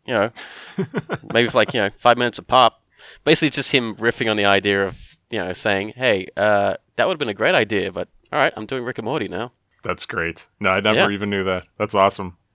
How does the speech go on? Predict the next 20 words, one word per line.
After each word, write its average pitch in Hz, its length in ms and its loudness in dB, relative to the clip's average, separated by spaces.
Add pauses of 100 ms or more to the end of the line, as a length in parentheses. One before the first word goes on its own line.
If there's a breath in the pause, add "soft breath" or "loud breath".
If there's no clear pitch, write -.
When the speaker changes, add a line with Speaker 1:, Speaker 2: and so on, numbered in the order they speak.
(260)
Speaker 1:
Yeah, 196 180 2
that 120 100 4
was 135 140 0
his, 120 160 -6
uh, 104 440 0
idea 101 280 0
before 107 520 -6
Rick 98 160 -10
and 95 80 -10
Morty. 92 300 -8
So 87 540 -8
he, 101 600 -10
yeah, 185 160 -2
he 98 60 -10
basically 123 320 -8
just - 100 -16
reused 113 260 -10
the 101 80 -12
music 104 260 -12
from 101 280 -12